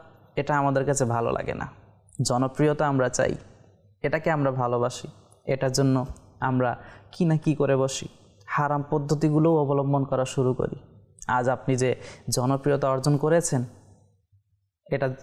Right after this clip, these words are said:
যেন কাল কিয়ামতের ময়দানে আপনার জন্য কাল না হয়ে দাঁড়ায়, এটার দিকে চিন্তা করতে হবে। এই জন্য আপনার উচিত, যদি কোনো কিছু শেয়ার করতে ইচ্ছে হয়, আপনার জনপ্রিয়তা অর্জন করতে হয়,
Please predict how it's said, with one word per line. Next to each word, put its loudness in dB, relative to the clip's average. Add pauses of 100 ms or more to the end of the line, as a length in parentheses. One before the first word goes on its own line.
যেন 2
কাল -4
কিয়ামতের -2
ময়দানে 0
আপনার -2
জন্য 0 (520)
কাল 0
না 2
হয়ে 2
দাঁড়ায়, -2 (300)
এটার -2
দিকে -2
চিন্তা -2
করতে -6
হবে। -4 (680)
এই 0
জন্য 0 (400)
আপনার 0
উচিত, 2 (400)
যদি 2
কোনো 2
কিছু 0
শেয়ার 0
করতে 0
ইচ্ছে 0
হয়, 0 (580)
আপনার 0 (360)
জনপ্রিয়তা 2
অর্জন 2
করতে 0
হয়, 0